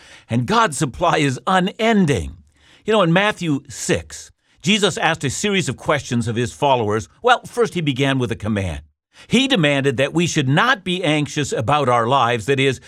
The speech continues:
we should not worry if there's enough to eat or drink or to clothe ourselves. You know, in our language today, we ask, I mean, "How can I keep the wolf from my door?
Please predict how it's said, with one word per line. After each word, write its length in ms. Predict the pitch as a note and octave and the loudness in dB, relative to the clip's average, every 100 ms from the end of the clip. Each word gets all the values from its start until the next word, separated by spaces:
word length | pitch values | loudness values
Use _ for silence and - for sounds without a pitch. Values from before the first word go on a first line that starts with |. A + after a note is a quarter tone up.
| - - | -20 -8
we 220 | A#2 F#3 | 0 2
should 180 | C4 A3 | 2 0
not 280 | G3+ G#3 F3+ | 2 2 0
worry 320 | C#3+ C#3+ C3+ | 0 2 0
if 120 | C#3 | 0
there's 240 | - C3 A#2+ | 0 0 0
enough 460 | E3 C3+ G#3 G3+ | -2 2 0 0
to 80 | - | -4
eat 240 | D#3 G3 D3 | -2 0 2
or 100 | C3 | 0
drink 400 | G#2+ C#3 D3 A#2 | 0 0 0 -2
or 60 | |
to 80 | G#2 | -6
clothe 420 | - D3 C3+ B2 - | -6 -2 0 -2 -2
ourselves. 800 | G#2 F#2+ - A2+ E2 D2 D2+ - _ _ _ - | -2 -2 -2 -4 -2 -6 -14 -20 _ _ _ -4
You 80 | F#3 | 2
know, 60 | |
in 60 | E3 | 2
our 140 | F#3 | 4
language 400 | E3+ E3+ D#3 C3 | 2 2 0 -2
today, 300 | - C#3 D#3 | -2 0 2
we 180 | C#3 C#3 | 2 2
ask, 260 | C#3+ C#3+ - | 2 0 -4
I 40 | |
mean, 200 | A#2+ A#2 - | -6 -6 -12
"How 320 | - - A#3+ C4 | -10 0 0 0
can 220 | F#3+ D3+ | 0 0
I 160 | F#3+ | 0
keep 300 | G3 F#3+ E3+ | -2 -4 -4
the 80 | B2+ | -2
wolf 300 | A#2 B2 F2+ | -2 -2 -4
from 180 | - G2 | -6 -6
my 160 | G2 F#2+ | -4 -4
door? 500 | A#2 G#2 D#2+ D2 | -2 -2 -4 -10